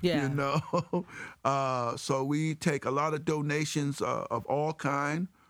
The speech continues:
Speaker 2: uh, whether it's furniture, um, clothing, um, hygiene kits, bus tickets, very important.
Speaker 1: Yes, they are.
Speaker 2: Um,
Speaker 1: Very.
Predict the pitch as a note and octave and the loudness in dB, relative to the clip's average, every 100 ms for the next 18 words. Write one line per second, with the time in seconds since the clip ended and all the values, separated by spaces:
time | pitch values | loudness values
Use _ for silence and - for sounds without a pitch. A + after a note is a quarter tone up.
0 | _ _ - - D3 C3+ B2+ - - D#3 | _ _ -6 0 0 0 -2 -4 0 2
1 | D3+ D#3 - D3+ D#3 - _ _ _ - | 2 0 0 0 0 -6 _ _ _ -6
2 | G#2 G1+ G1+ G1+ - _ - F3+ E3 D3+ | -4 -4 -8 -14 -20 _ 0 0 2 0
3 | D3+ C#3+ D3 - _ _ _ _ _ - | 0 0 -2 -8 _ _ _ _ _ -16
4 | - - - - D3+ D#3+ D3+ E3 D#3+ D#3 | -14 -16 -20 -2 0 2 0 0 2 0
5 | C#3+ _ - C#3+ - - - C3 F3+ E3 | -2 _ -2 0 -2 -10 -4 0 0 0
6 | - - C#3+ C3+ B2 - - - _ D3+ | -6 -10 -4 -4 -4 -10 -12 -20 _ 0
7 | C#3+ C#3 B2+ - C3 A2 G2 - A2 C3 | 0 0 -4 -4 -4 -4 -8 -12 -4 -4
8 | A#2 A#2 G#2+ B2+ B2 A2+ A2+ - A#2+ C3+ | -2 -2 0 0 0 -2 -6 -6 -4 -2
9 | A2 F2 | -2 -6